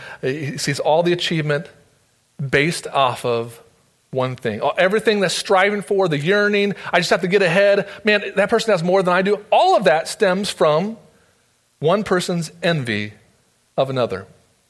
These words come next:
Coveting.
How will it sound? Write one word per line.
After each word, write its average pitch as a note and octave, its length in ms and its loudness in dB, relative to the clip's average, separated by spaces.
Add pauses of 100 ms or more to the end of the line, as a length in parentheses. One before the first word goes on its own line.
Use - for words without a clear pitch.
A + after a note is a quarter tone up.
(2250)
Coveting. A2+ 340 -2